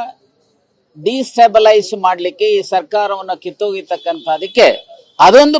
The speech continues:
ಪ್ರಯತ್ನ ಆದ್ರೆ, ಈಗ ವಿನಾಕಾರಣ ಸಿದ್ದರಾಮಯ್ಯನವ್ರ ಮೇಲೆ ಈ ಕೇಸನ್ನ ರಿಜಿಸ್ಟರ್ ಮಾಡ್ತಕ್ಕಂಥದ್ದು ಸಹ ಇನ್ನೊಂದು ಮುಖ.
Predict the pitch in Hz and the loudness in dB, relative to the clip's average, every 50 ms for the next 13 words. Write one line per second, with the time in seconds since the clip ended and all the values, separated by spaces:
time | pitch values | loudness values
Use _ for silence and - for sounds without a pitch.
0 | 240 254 240 214 214 208 208 _ - 196 185 175 170 208 254 254 - - 165 202 | 0 2 2 2 2 0 -4 _ -6 -4 -4 -2 -2 -4 -6 -6 -8 -10 -12 -8
1 | 247 269 269 247 254 254 254 247 254 262 262 - - _ _ - 285 311 190 233 | -8 -6 -2 0 4 6 6 6 6 4 0 -12 -18 _ _ -12 -8 -6 0 2
2 | 254 269 277 - - 254 247 233 233 233 233 233 220 220 - 190 160 196 208 208 | 2 2 0 0 0 0 0 0 0 -2 -2 -4 -4 -6 -8 -8 -6 -2 -2 -2
3 | 208 202 196 190 185 185 180 175 170 170 170 165 170 185 208 214 196 175 170 165 | -2 -4 -8 -14 -14 -14 -14 -14 -14 -12 -10 -10 -6 -4 -4 -4 -4 -6 -10 -10
4 | - - 175 190 185 - 202 185 180 180 165 151 156 151 165 180 185 _ - 175 | -10 -10 -12 -12 -10 -10 -12 -10 -6 -6 -6 -6 -8 -14 -14 -16 -16 _ -16 -12
5 | 165 160 156 156 147 - - 151 - - 151 147 131 - 151 165 165 185 160 - | -8 -6 -6 -6 -8 -8 -10 -10 -10 -10 -14 -12 -10 -8 -8 -8 -8 -10 -8 -4
6 | 185 190 170 131 - _ _ _ _ _ _ - - 156 175 208 226 226 233 233 | 0 0 0 0 -2 _ _ _ _ _ _ -16 -10 -6 -6 -2 0 -2 -2 0
7 | 220 214 202 185 175 - | -2 -4 -4 -4 -4 2